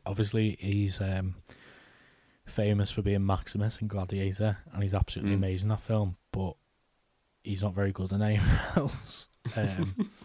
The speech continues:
Speaker 2: <laughs>
Speaker 1: apart from this, he's quite good in this film.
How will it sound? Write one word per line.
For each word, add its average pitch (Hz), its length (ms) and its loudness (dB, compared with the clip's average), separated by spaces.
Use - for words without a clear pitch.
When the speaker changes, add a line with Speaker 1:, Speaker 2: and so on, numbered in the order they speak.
Speaker 2:
<laughs> - 520 -20
Speaker 1:
apart 107 280 4
from 110 160 0
this, 104 220 2
he's 107 160 -6
quite 104 200 0
good 95 180 -6
in 107 80 0
this 110 160 -2
film. 101 280 -2